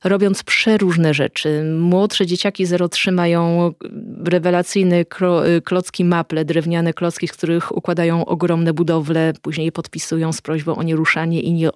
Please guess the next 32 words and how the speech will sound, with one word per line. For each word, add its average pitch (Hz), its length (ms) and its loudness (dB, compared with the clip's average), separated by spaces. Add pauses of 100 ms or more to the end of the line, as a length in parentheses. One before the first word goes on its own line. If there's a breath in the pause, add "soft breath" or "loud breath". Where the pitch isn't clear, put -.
(120)
o 175 100 -2
niedobudowywanie, 165 1160 0 (160)
z - 100 -16
taką 156 240 -8
też 156 160 -4
uważnością 156 680 -4
na, 156 340 -2
na, 151 540 -2 (540 loud breath)
na 160 140 -2
to, 160 240 0
że 160 160 0
zabawa 156 340 -2
jest 156 160 -6
wspólna. 170 640 -2 (520 loud breath)
Starszaki 214 720 0 (440 loud breath)
robią 190 260 2
przeróżne 185 480 2
rzeczy, 151 480 0
albo 208 240 0
po 233 100 -8
prostu 226 240 -4
siedzą 196 320 0
w - 40 -6
salach 175 560 0
i, 170 600 -2
i 165 500 0
mają 165 300 0
swoje 160 380 0
tajemnice 165 640 2
i - 80 -2
swoje 160 340 0
rozmowy, 156 600 0